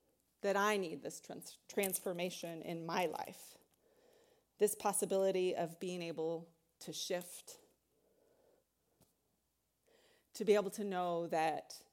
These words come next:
I want to be moved by compassion and mercy.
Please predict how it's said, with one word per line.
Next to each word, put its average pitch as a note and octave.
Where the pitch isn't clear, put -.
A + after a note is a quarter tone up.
I F#3
want E3+
to F3+
be E3+
moved D#3+
by D#3+
compassion -
and F3
mercy. E3+